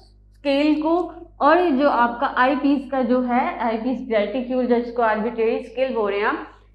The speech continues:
इन दोनों को आपने क्या करना है, Calibrate करना है।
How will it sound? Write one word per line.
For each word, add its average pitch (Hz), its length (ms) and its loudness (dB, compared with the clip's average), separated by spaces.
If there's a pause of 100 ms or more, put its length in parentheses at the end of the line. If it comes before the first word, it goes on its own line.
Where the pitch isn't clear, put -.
इन 349 200 4
दोनों 302 260 4
को 294 120 0
आपने 262 360 0
क्या 269 200 0
करना 254 300 -4
है, 277 180 -4
Calibrate 214 580 0
करना 190 280 -6
है। 180 60 -6